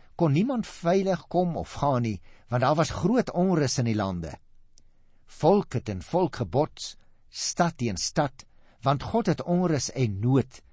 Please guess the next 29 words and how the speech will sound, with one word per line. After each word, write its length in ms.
in 160
hulle 380
gebring." 560
Nou, 460
die 160
tyd 320
waarin 280
jy 200
en 100
ek 220
lewe 320
word 220
dikwels 340
ook 220
gekenmerk 580
deur 180
onrus 600
en 100
onvrede 720
en 160
geweld 640
van 260
mens 360
teenoor 340
mens, 440
van 140
beroering 580
onder 280
mense. 420